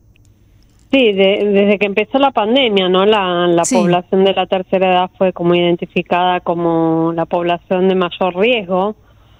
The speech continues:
Speaker 1: Eh, el verdadero desafío está en, en que no vivencien toda esta,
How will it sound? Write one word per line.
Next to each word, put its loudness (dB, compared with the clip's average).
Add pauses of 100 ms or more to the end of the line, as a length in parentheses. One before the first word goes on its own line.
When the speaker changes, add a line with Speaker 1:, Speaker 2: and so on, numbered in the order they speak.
(240)
Speaker 1:
Eh, -2 (380)
el -2
verdadero 0
desafío -2
está -4
en, 0
en -2
que -2
no -2
vivencien -2
toda -2
esta, -4